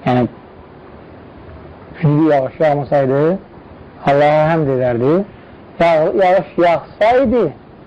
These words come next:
dərhal deyərdi, "Allahümmə sayyibən nəfiən." Allahım bizə faydalı yağış endir. Faydalı. Çünki yağış zərər də gətirə bilər. Nə qədər yerlər olur ki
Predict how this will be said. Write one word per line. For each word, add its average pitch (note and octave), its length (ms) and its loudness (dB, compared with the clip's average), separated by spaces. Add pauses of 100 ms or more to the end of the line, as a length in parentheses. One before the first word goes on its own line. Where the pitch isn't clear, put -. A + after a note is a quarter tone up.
(300)
dərhal D#3+ 400 0
deyərdi, D#3+ 240 0
"Allahümmə D3 560 -2
sayyibən C#3 480 -2
nəfiən." B2+ 520 -6 (840)
Allahım D#3 360 0
bizə C#3+ 180 -2 (100)
faydalı D#3+ 680 2 (480)
yağış C3 380 -4
endir. A2+ 340 -12 (1200)
Faydalı. C#3 500 0 (360)
Çünki F3 260 -2
yağış F3 460 2 (840)
zərər D3+ 400 2
də C#3+ 100 -4
gətirə B2 340 -12
bilər. A2+ 240 -18 (760)
Nə E3 160 -2
qədər D#3+ 380 2 (460)
yerlər D3 460 2
olur C#3 180 -2
ki C#3+ 300 -2